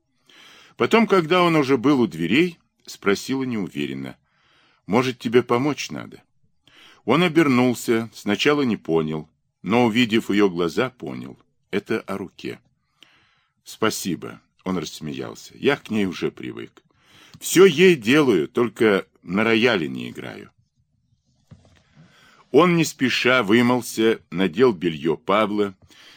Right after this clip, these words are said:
Бельё оказалось впору, только чуть коротковато.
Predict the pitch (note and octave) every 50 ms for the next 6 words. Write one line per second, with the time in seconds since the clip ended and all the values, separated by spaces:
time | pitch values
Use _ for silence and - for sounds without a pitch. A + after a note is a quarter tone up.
0 | _ _ - D#2+ E2 F2+ A2 B2 A#2+ - - F#2 E2+ D#2 E2+ E2+ D#2 D2 C#2+ -
1 | - - - - - F2+ G2+ G#2 G#2 G#2+ A2 G#2+ _ _ _ - F#2+ F2 E2 -
2 | F2 - - - G2+ F#2 - - - G2 F2+ E2+ - - - G2+ F2+ E2+ C#2+ C2
3 | - _ - A#1+